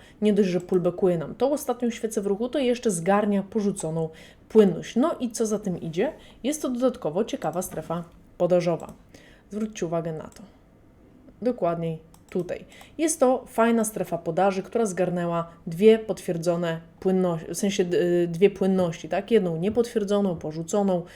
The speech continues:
drugą natomiast, e, po prostu spullbackowała. I jest to również nasz szybki szczyt. Idziemy sobie dalej w ruchu. Tu widzimy od razu, mamy pullback,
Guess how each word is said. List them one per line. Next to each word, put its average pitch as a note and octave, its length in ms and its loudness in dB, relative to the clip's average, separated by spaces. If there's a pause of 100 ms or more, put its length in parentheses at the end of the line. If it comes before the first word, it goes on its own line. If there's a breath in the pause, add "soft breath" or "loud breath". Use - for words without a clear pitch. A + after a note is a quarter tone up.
(260 loud breath)
drugą A3 320 4
natomiast, D#3+ 640 -6 (380 loud breath)
e, F3 180 0
po A#3+ 140 4
prostu E3 540 -4
spullbackowała. F3 880 0
I E4 100 -6
jest F4 200 0
to F#3 60 0
również G3+ 400 0
nasz E3 340 -10 (160)
szybki F3 560 -6 (180)
szczyt. - 460 -12 (600 loud breath)
Idziemy A3+ 320 4
sobie F3 260 -2
dalej D#3 360 -6 (260)
w E3 100 -8
ruchu. - 340 -4 (140)
Tu D4 240 -2
widzimy F3 300 -2
od D3+ 100 -6
razu, - 240 -12
mamy G3 240 0
pullback, G#3 580 2